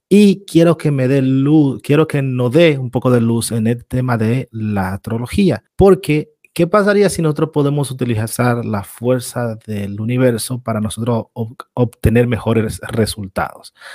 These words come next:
Así que para eso, para entrar en detalle, para entrar en esas pequeñeces que yo desconozco, pero que traigo una persona que me puede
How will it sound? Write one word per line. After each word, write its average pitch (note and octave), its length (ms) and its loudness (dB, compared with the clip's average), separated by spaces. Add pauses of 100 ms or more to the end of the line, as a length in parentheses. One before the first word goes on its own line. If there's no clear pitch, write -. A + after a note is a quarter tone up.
(100)
Así B2 240 0
que C3 180 0
para C#3 300 2
eso, C3+ 460 2
para A2+ 180 0
entrar C3 280 2
en F3+ 100 4
detalle, E3 560 0
para G#2 160 -8
entrar A#2+ 240 -6
en D#3 140 0
esas D3 460 -4 (540)
pequeñeces C#3+ 520 2
que C3+ 200 2
yo G3 220 4
desconozco, F#3 680 0
pero A2+ 200 -6
que A#2 100 -8
traigo E3+ 260 0
una E3 160 2
persona D3 320 -2
que C#3 120 -6
me B2+ 120 -2
puede C3+ 680 0